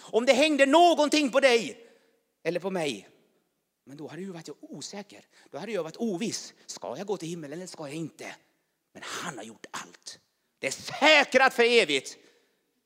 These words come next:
Och det är därför vi kan glädja oss, som vi säger. Glädj er inte, för onda mag-, onda andarna, eh, lyder er. Men glädj er i att ni har ett namn skrivet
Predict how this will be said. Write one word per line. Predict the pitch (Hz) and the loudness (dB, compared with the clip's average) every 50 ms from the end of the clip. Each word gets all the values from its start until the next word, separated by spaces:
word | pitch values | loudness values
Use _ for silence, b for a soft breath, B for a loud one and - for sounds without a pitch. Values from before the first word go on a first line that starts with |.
| _ _ _ _ _ _ _ _ - | _ _ _ _ _ _ _ _ -16
Och | 110 | -14
det | 135 | -12
är | 147 127 110 160 190 | -12 -8 -6 -6 -6
därför | 185 165 - - 127 | -6 -8 -10 -10 -12
vi | 139 | -12
kan | - - 135 123 | -12 -12 -12 -12
glädja | 113 - 123 131 147 143 123 104 95 110 120 | -12 -12 -12 -10 -10 -12 -12 -14 -16 -16 -16
oss, | - - | -16 -16
som | - 104 | -16 -16
vi | 101 98 | -18 -18
säger. | - - - - - b b b b b | -18 -20 -20 -20 -20 b b b b b
Glädj | - 135 156 202 202 170 170 | -2 -2 0 2 2 0 0
er | 175 | -4
inte, | 165 156 165 | -4 -6 -6
för | - - | -4 -2
onda | 165 156 160 156 147 139 135 139 | 0 0 0 0 0 -2 -2 0
mag-, | 147 139 143 135 - - 131 123 _ | -2 -4 -4 -6 -10 -18 -18 -16 _
onda | - 196 160 165 160 143 131 | -6 -4 -4 -4 -2 -4 -4
andarna, | 139 151 151 147 131 127 123 127 131 | -4 -4 -4 -4 -4 -4 -2 -2 -4
eh, | 131 B B B B B 127 123 - _ _ | -4 B B B B B -20 -20 -20 _ _
lyder | - 107 120 123 117 98 104 110 107 | -10 -6 -6 -6 -6 -6 -10 -12 -12
er. | 101 95 - - - b b b | -14 -18 -20 -20 -20 b b b
Men | b 104 104 | b -20 -18
glädj | 95 104 113 123 127 120 117 113 | -16 -14 -12 -12 -12 -14 -14 -16
er | 117 | -16
i | 117 113 | -16 -18
att | - 120 120 | -18 -20 -20
ni | 131 | -18
har | 123 - 127 123 | -14 -12 -12 -12
ett | 127 135 - | -12 -14 -16
namn | 120 110 120 117 113 120 123 113 | -12 -12 -12 -12 -12 -12 -12 -14
skrivet | - - - - 117 120 139 131 110 113 | -14 -16 -16 -16 -14 -14 -14 -14 -14 -16